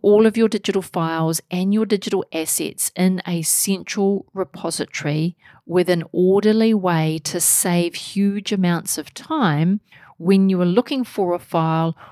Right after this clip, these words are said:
or you want to share files with your team or contractors or clients or whatever that might be, you might want to consider Google Drive, Dropbox, Microsoft OneDrive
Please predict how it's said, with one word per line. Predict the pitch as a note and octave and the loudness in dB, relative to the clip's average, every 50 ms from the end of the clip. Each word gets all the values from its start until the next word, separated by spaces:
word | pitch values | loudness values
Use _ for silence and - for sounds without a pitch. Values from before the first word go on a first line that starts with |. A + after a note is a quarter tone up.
| - _ _ | -20 _ _
or | - E3+ E3+ F3 | -4 0 0 0
you | E3 E3+ E3+ | 2 0 -2
want | D#3+ E3 F#3+ G3+ F#3+ - - | -2 -2 -2 -2 -2 -4 -8
to | - F3 | -8 -8
share | - - - - G#3+ A3 A3 | -6 -6 -2 0 0 0 0
files | G#3+ - G#3 F#3+ F#3 F#3 F3+ F3 - - | 0 -2 -2 0 2 2 0 0 -2 -4
with | E3 D#3 - - | -6 -6 -6 -6
your | D3+ C#3 | -8 -8
team | - - G3+ - G#3 G3+ G3+ G3+ G3 G3 F#3+ F3+ - | -8 -8 -6 -2 0 2 4 4 4 2 2 0 -4
or | D3 D3 | -6 -8
contractors | - - - F#3 F#3 - - F#3 F3+ E3+ - - E3+ E3 - D3+ | -6 -4 -4 -2 -2 -2 -4 -4 -4 -4 -4 -4 -4 -4 -4 -6
or | C#3 | -8
clients | C#3 - - F3 E3+ E3+ D#3 - - - | -8 -8 -4 -2 -2 -2 -2 -4 -6 -10
or | D3+ | -6
whatever | D#3 E3+ E3+ E3+ E3 E3 | -4 -4 -2 -2 -2 -2
that | D#3 D#3+ D#3 - | -4 -4 -4 -4
might | D#3+ D#3 D#3+ - - | -6 -8 -8 -8 -6
be, | D3+ C#3+ C3+ D3+ F3 F#3+ _ _ _ _ _ _ _ - | -6 -4 -2 -2 -4 -4 _ _ _ _ _ _ _ -12
you | - F#3+ F3+ G#3 G#3 | -6 0 0 2 2
might | G#3 G#3 A3 A#3 B3+ - | 4 4 2 2 0 0
want | B3+ C4 C4 C4 | -2 -2 -2 -2
to | C4 | -4
consider | - - B3 A#3 - - - F#3+ F3+ F3+ F3+ F3 F3+ F3 - _ _ _ _ - D#3 | -6 -6 -6 -4 -4 0 0 0 2 2 2 0 0 -2 -6 _ _ _ _ -16 -6
Google | D3 F#3 G#3 A3 - C4 | 2 2 2 4 4 0
Drive, | B3 - - G3+ F3+ E3+ E3+ E3+ E3+ E3+ E3+ E3+ - - _ _ _ _ _ _ _ - - | 0 2 2 2 2 4 2 2 2 0 -2 -6 -12 -20 _ _ _ _ _ _ _ -14 -14
Dropbox, | D#3 C#3+ D#3 F3 G3+ G3+ - _ - G#3+ G#3 - - _ _ - - - - - - - _ _ _ _ _ _ - | -10 -4 -2 0 0 -2 -2 _ 0 0 0 0 -2 _ _ -12 -8 -6 -6 -6 -6 -10 _ _ _ _ _ _ -12
Microsoft | D#3 D3+ D#3+ E3+ F#3+ G#3+ A3+ A3+ - B3 A#3 - - A3 G3 G3 G3 - - - - - _ _ - | -10 -8 -6 -4 -4 -4 -4 -2 -2 0 0 2 2 2 2 2 0 -2 -6 -18 -20 -20 _ _ -14
OneDrive | E3+ D#3 E3 F#3 F#3+ F#3+ F#3+ F#3+ - G3 F3+ F3 F3+ F3+ F3+ F3+ F3+ F3 E3+ - | -8 -2 0 2 2 2 2 0 2 2 2 2 4 4 4 4 2 0 -2 -10